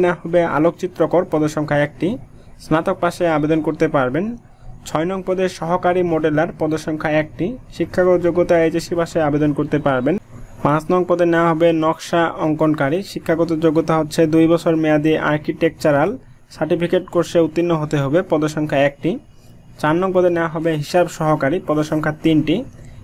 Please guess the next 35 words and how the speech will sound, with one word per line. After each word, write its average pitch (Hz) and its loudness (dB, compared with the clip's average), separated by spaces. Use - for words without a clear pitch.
এখানে 170 2
হচ্ছে 151 2
বাণিজ্য 170 0
বিভাগ 165 0
থেকে 165 0
স্নাতক 160 0
পাশে 165 0
আবেদন 147 2
করতে 147 -2
পারবেন। 131 0
তিন 165 2
নং 196 0
পদে 180 2
নেওয়া 170 0
হবে 170 2
ষাট 156 -2
মুদ্রাক্ষরিক 160 2
কাম 151 2
কম্পিউটার 151 2
অপারেটর, 139 0
পদের 156 2
সংখ্যা 151 -2
তিনটি। 160 4
এখানে 170 2
হচ্ছে 160 -2
শিক্ষাগত 170 2
যোগ্যতা 160 2
স্নাতক 160 -2
পাশে 170 0
আবেদন 156 4
করতে 151 0
পারবেন। 127 -2
দুই 156 4
নং 190 0
পদে 190 2